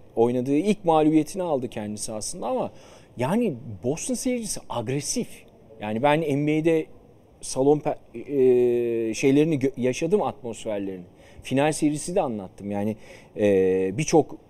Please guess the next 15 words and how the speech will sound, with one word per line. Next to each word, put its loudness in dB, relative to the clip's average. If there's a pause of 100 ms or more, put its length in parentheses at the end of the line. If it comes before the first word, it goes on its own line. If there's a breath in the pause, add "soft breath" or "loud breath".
(220)
takımın -2
seyircisini -2
gördüm. 4
Biraz -4 (360)
fark 2
yaratan 4
seyircilerden -4
biri. -20 (400 loud breath)
Yani 0
şov, 10 (280)
Golden 0
State -2
seyircisinin -4
şovu -2
o. -8